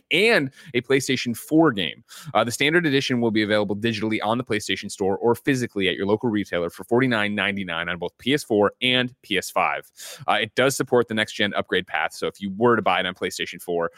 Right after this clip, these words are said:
you, whenever you get your PlayStation five, you'd be able to upgrade it for free there. Uh, however, there is an Ultimate Edition on the PlayStation five. This includes Marvel's Spider-Man Remastered. Uh, reading from the blog, it goes like this. The remaster for the P S five is no simple up-res,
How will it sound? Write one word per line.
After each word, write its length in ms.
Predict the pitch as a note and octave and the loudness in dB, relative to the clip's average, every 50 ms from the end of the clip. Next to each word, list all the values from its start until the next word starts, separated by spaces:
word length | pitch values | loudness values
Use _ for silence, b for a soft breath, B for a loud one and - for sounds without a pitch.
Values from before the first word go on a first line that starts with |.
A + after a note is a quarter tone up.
| B B C3+ | B B -10
you, 100 | B G2+ | B -2
whenever 280 | G#2 A2 G#2+ A2 G2+ G2+ | 0 2 2 2 2 0
you 120 | G2 G#2 | -2 -4
get 160 | G2+ A2 G#2+ - | -2 -4 -4 -4
your 100 | F#2 - | -6 -6
PlayStation 420 | - F2+ - - - - - F#2 | -6 -6 -4 -6 -8 -10 -8 -4
five, 260 | - F2 E2+ E2+ E2+ | -2 0 0 0 -2
you'd 120 | F2 F2+ F2 | -4 -6 -4
be 100 | F2+ F2 | -4 -4
able 140 | E2+ F2+ | -4 -4
to 60 | E2 - | -6 -8
upgrade 280 | F#2+ - - E2 D#2 | -8 -4 -4 -4 -4
it 80 | C2+ - | -4 -8
for 80 | - | -14
free 280 | E2 - - F2 E2 E2 | -16 -12 -8 -8 -8 -6
there. 300 | D2+ C#2+ B1 A1+ A1+ - b b b b b b | -8 -10 -12 -12 -14 -16 b b b b b b
Uh, 100 | D#2 G#2 | -2 -2
however, 360 | - G#2 A#2+ C3 C#3 C3+ C#3 C3 | 0 2 4 4 4 4 4 2
there 160 | B2 B2 B2 | 2 2 2
is 180 | C3+ C#3+ C#3 | 2 0 0
an 100 | B2+ C#3 B2+ | 0 0 2
Ultimate 340 | - D3 D#3+ D#3 - D#3 C3+ | 2 2 2 2 0 0 0
Edition 420 | C3 B2 - F3+ G3+ - - A#2 | 0 2 2 2 2 2 0 -2
on 100 | G2+ F#2+ | -2 -2
the 60 | F2+ - | -4 -4
PlayStation 560 | - F#2+ F2 - - - E2 - - E2 - | -4 -4 -4 -4 -4 -6 -6 -6 -6 -10 -6
five. 320 | - E2 D#2+ D#2+ E2 E2+ b b b b - | -4 -4 -2 -2 -4 -8 b b b b -8
This 140 | A#2 - | -6 -4
includes 480 | C#3 A#2+ - - E3 D#3+ C#3 C3 A#2 A#2+ - - | -4 -2 2 4 6 6 6 4 2 -2 -6 -2
Marvel's 400 | G#2+ A2+ A#2 A#2+ A2 A2+ G#2+ - - - | 2 2 2 2 2 -2 -6 -8 -8 -4
Spider-Man 460 | - G#2+ G#2 G2+ G2+ G2+ F#2+ F#2+ F#2 | 0 0 0 0 0 -2 -2 -2 -2
Remastered. 640 | F#2 F#2 F2+ E2+ E2+ F#2 - - - - - - _ B B B B B | -4 -4 -2 0 0 0 -2 -6 -12 -14 -16 -18 _ B B B B B
Uh, 140 | - G2+ G#2 | 0 2 4
reading 240 | A#2+ C3+ D3 D3 C#3+ | 4 4 4 4 2
from 140 | A#2+ C3+ A#2+ | -2 -2 -2
the 60 | A2+ | 0
blog, 320 | F#2+ A#2 A#2+ B2 C3 B2+ A#2+ | 2 4 6 6 6 4 2
it 60 | A2 | 0
goes 260 | F#2+ G#2 G#2 G2+ F#2 | -2 0 -2 0 0
like 180 | F#2+ F2 - - | 0 -2 -2 -2
this. 300 | F#2 G2 C3 - - - _ _ _ _ _ _ _ _ _ _ _ - - - | -4 -4 -4 -4 -6 -12 _ _ _ _ _ _ _ _ _ _ _ -14 -12 -6
The 120 | D#3+ D3 | 0 2
remaster 580 | F3 F#3 G3+ G#3+ A3 D3 G#2+ F#2 - - F2 F2+ | 4 4 4 4 2 2 0 -2 -4 -8 -10 -8
for 80 | - G#2+ | -6 -8
the 80 | G2 | -8
P 160 | F2+ G2 G#2+ | -6 -4 -4
S 100 | G2+ G2 | -4 -2
five 300 | - - F#2+ G2+ G#2 G#2+ | 0 2 2 2 2 0
is 80 | A2 G#2 | -2 -2
no 140 | A#2 B2+ D3 | -2 -2 -2
simple 340 | - - - B2 A2+ C3 A2+ - | -2 -2 -2 -2 -2 -2 0 0
up-res, 440 | G#2+ G2 - E2+ E2 E2 F#2 G2+ | 0 0 0 -2 -4 -4 -4 -6